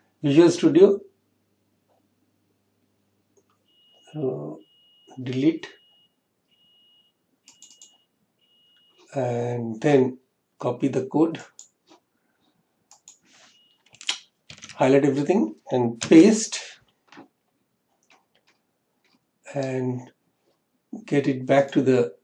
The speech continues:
Contoso University dot model, as you know, again so we'll get rid of Contoso University to data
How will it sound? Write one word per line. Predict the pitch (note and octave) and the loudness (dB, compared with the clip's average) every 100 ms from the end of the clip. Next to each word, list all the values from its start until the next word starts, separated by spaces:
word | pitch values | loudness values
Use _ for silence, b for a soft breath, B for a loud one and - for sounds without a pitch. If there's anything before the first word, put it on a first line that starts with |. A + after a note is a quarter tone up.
| _ | _
Contoso | - B2+ A#2 C3 C3 C#3+ C3+ | -6 -6 -2 -4 -2 -2 -2
University | C3 C3+ C3 - C#3+ | 0 0 0 0 -2
dot | C3 A#2+ - | 0 -2 -2
model, | B2 B2 E3 - - _ - | -2 0 0 -2 -10 _ -6
as | C#3 B2+ | -4 -2
you | B2+ B2+ | 0 2
know, | D3+ - - _ - - | 2 0 -8 _ -20 -12
again | A#2 C3+ D#3 G3+ - _ _ - _ _ _ _ - | -4 -2 -2 -4 -14 _ _ -20 _ _ _ _ -18
so | - C3+ | -6 -2
we'll | B2 A#2 | 0 -2
get | A#2+ C3 - | -2 -4 -2
rid | C#3+ | 0
of | C3+ C3 | 0 -2
Contoso | - A#2+ B2+ C3+ | -4 -4 -4 0
University | B2+ B2+ C#3+ | 0 0 -6
to | C#3 C3 | -6 -6
data | B2+ A#2+ B2 E3+ A3+ | -2 -2 2 0 0